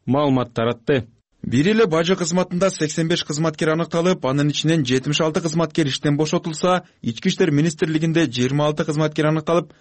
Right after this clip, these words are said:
Speaker 2: анын ичинен он төрт кызматкер кызматтык милдеттерин аткаруудан четтетилди.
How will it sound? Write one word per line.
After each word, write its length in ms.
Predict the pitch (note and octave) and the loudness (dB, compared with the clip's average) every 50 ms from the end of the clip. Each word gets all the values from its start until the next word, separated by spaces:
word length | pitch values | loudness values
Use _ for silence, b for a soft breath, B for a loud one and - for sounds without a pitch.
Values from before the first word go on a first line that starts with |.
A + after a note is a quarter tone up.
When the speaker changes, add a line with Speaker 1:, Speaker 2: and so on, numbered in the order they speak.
| b _ | b _
Speaker 2:
анын 240 | G2+ A2 A#2 A#2 A#2 | -2 0 0 0 0
ичинен 380 | A2+ - A#2+ C3 C3+ C3+ - - | 0 2 2 2 2 0 -2 -4
он 240 | - A2+ A#2+ A#2+ A#2 | -2 -2 0 0 0
төрт 160 | E3 D#3+ - | 0 -2 -2
кызматкер 540 | - E3 D3+ E3 E3 D#3+ - F#3 F#3 E3 B B B B _ | -4 0 0 0 0 2 2 0 0 0 B B B B _
кызматтык 480 | - D3 E3 F3+ F3 - - G3+ G3+ | -2 2 2 2 2 2 -2 -2 0
милдеттерин 540 | F#3 E3+ E3 D3+ D#3 D3+ D3+ D#3 D#3 D3+ D3+ | 0 0 2 2 0 0 2 0 2 2 2
аткаруудан 460 | C#3+ - - C3+ B2 B2 A2+ A#2+ A2+ | 0 0 -2 -2 -2 0 -2 -2 -2
четтетилди. 560 | G#2+ G#2+ G2 - G#2 G2 - E2+ D#2 - - | -2 -6 -2 -4 -4 -4 -4 -10 -10 -10 -14